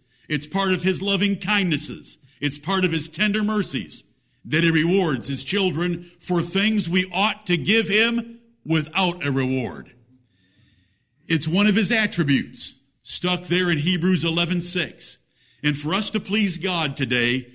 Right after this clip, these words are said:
we believe that he is. He exists. There is a creator God who is "I am that I am." And we add nothing to him, and we take nothing from him by our lives,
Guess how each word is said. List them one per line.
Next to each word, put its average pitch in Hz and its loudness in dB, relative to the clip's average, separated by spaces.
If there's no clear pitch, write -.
we 147 4
believe 156 4
that 147 0
he 156 -4
is. 143 0
He 185 2
exists. 131 -2
There 156 2
is 175 2
a 160 2
creator 175 2
God 113 -2
who 160 2
is 165 2
"I 143 0
am 135 0
that 131 0
I 131 2
am." 104 -2
And 135 2
we 180 4
add 143 2
nothing 170 0
to 190 2
him, 156 0
and 135 0
we 160 4
take 156 0
nothing 151 2
from 175 0
him 104 0
by 131 -2
our 127 0
lives, 101 -6